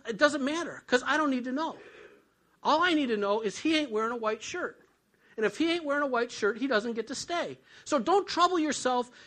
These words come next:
spending one ounce of time or energy. You guys can sit down. Thank you so much. Thanks. Thank you very much. Don't spend one ounce of energy or time trying to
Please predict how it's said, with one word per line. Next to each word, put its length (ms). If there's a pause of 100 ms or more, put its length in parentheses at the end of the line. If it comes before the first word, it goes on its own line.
spending 560
one 240 (140)
ounce 240
of 180
time 480
or 160
energy. 320
You 160
guys 200
can 120
sit 180
down. 160
Thank 240
you 60
so 160
much. 300 (3250)
Thanks. 280 (280)
Thank 220
you 60
very 200
much. 200 (640)
Don't 240
spend 560
one 240 (100)
ounce 320
of 180
energy 440
or 180
time 600 (260)
trying 320
to 140